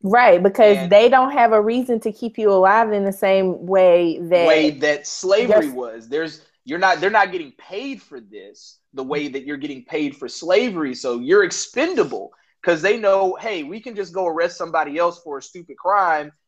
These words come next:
Speaker 2: and put 'em in jail. So I don't really need you. Like, you're just a placeholder for another black person." And the, the ages got, few got,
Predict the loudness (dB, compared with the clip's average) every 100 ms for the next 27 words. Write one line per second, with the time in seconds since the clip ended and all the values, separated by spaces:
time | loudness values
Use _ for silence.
0 | -20 -14 -12 -12 -12 -6 -2 -2 -4 -8
1 | -10 _ _ 0 2 0 -2 -10 -12 -16
2 | -18 -16 -16 -18 -20 -20 -16 -14 -12 -12
3 | -12 -10 -12 -18 -8 -8 -8 -12 -12 -10
4 | -12 -12 -14 -12 -12 -14 -10 -4 -4 -4
5 | -12 -16 -20 _ _ _ _ _ _ _
6 | -8 -6 -6 -8 -12 _ -10 -8 -8 -10
7 | -16 -4 -4 2 0 0 -4 -2 0 0
8 | -2 _ _ _ _ -14 -12 -6 -4 -4